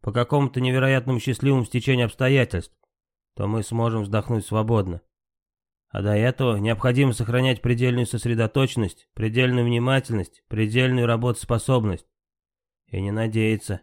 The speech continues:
дескать, авось пронесёт. Иван Иванович, вспомните две тысячи второй год, Казань.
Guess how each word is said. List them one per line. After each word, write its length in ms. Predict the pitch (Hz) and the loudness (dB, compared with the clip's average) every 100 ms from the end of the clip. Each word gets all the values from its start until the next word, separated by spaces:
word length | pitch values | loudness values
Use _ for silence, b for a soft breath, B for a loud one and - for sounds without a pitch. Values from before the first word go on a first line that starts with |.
| _ | _
дескать, 400 | 117 113 - 113 | -2 -2 -2 -2
авось 260 | 139 127 101 | 0 2 0
пронесёт. 600 | 120 123 120 135 98 - _ _ _ _ _ _ _ | 0 0 0 0 0 -4 _ _ _ _ _ _ _
Иван 260 | 113 135 135 | 0 2 2
Иванович, 480 | 139 123 117 - _ _ | 2 2 -2 -8 _ _
вспомните 640 | - 123 127 127 113 110 | -6 0 0 0 -4 -4
две 180 | 117 117 | -2 -2
тысячи 300 | 127 107 - | -2 -4 -4
второй 320 | 113 113 113 | 0 0 0
год, 300 | 113 101 - | 0 -2 -4
Казань. 440 | 107 110 120 101 | -4 0 0 -2